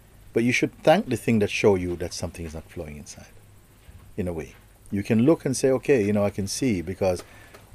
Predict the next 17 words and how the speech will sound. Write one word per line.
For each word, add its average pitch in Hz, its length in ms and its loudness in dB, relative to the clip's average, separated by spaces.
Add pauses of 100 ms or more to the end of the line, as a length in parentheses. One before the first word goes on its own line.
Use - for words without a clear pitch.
almost 139 520 8
we 107 200 2
feel 90 520 0 (420)
that 98 120 2
there's 98 200 2
a 98 60 4
wrong 120 440 4
that 101 120 0
is 95 120 -6
just - 300 -6
outside 95 420 -2
us. - 280 -14 (180)
It's - 240 -14
a 87 40 -8
wrong 104 260 4
that's 101 120 -6
doing, 90 200 -6